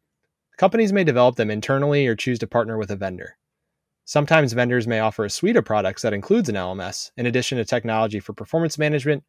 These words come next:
recruiting, and so on. On this episode, we'll focus on calibrating what an L M S is specifically, and what to consider if you're looking to choose an external L M S vendor for your company.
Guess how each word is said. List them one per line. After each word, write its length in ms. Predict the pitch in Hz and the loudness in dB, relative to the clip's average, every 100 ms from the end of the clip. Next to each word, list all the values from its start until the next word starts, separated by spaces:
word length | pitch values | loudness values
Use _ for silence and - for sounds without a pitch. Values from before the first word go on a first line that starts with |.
| - | -10
recruiting, 500 | 110 - 123 117 101 | -4 2 2 0 -4
and 140 | 101 | -8
so 180 | - 92 | -8 -8
on. 220 | 78 107 _ _ _ _ _ _ _ _ _ _ | -8 -12 _ _ _ _ _ _ _ _ _ _
On 100 | 123 | -2
this 160 | 143 185 | 0 0
episode, 480 | 240 196 117 117 160 | -2 0 0 -2 -2
we'll 120 | 117 | -2
focus 340 | - 123 - | -2 -2 -2
on 140 | 123 117 | -2 0
calibrating 480 | 123 127 123 123 117 | 2 4 4 0 0
what 120 | 117 | -2
an 120 | 110 | -2
L 120 | 120 | -2
M 100 | 131 | 0
S 180 | 131 - | -2 -4
is 160 | 135 120 | -6 -6
specifically, 680 | - - 226 196 90 110 - _ _ _ | -4 -2 -2 -4 -8 -10 -16 _ _ _
and 100 | 127 | 0
what 120 | 185 | 0
to 80 | 240 | 2
consider 420 | 214 160 - 151 | 0 0 4 4
if 100 | 139 | 4
you're 100 | 135 | 2
looking 280 | 120 135 147 | -2 -2 -2
to 80 | 123 | -2
choose 260 | - 131 123 | 0 0 0
an 80 | |
external 480 | 113 - - 143 143 | -4 -6 -4 0 0
L 120 | 127 | 0
M 100 | 131 | -2
S 160 | 123 117 | -2 -2
vendor 300 | 110 104 104 | -4 -4 -6
for 140 | - | -6
your 120 | 98 92 | -6 -6
company. 420 | 101 92 73 | -10 -10 -14